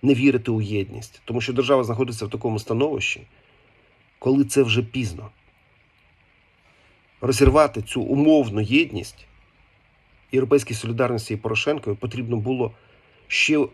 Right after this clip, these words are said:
наприкінці дві тисячі двадцять другого року. Тому що влада Зеленської компанії тоді чітко давала всім зрозуміти, що владою вона не поділиться, хоча вони некомпетентні і неспроможні вибудувати ефективну стратегію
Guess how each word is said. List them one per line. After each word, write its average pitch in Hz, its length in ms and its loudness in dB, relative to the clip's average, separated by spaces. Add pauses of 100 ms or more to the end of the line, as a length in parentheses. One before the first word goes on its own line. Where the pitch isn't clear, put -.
(520)
наприкінці 147 640 0
дві 135 140 -2
тисячі 131 260 -2
двадцять 113 300 -4
другого 104 320 -4
року. - 260 -16 (920)
Тому 151 220 2
що 123 340 0 (460)
влада 131 260 4
Зеленської 113 540 0
компанії 117 500 -2
тоді 120 260 -6
чітко - 520 -2 (380)
давала 117 340 2
всім 113 280 -4
зрозуміти, 117 520 -4
що - 160 -2
владою 127 360 4
вона 104 200 0
не 139 160 2
поділиться, 123 680 -2 (220)
хоча 135 240 0
вони 131 220 2
некомпетентні 147 920 0 (240)
і 151 100 2
неспроможні 143 800 2
вибудувати 107 720 -2
ефективну 139 520 -2
стратегію 110 640 -6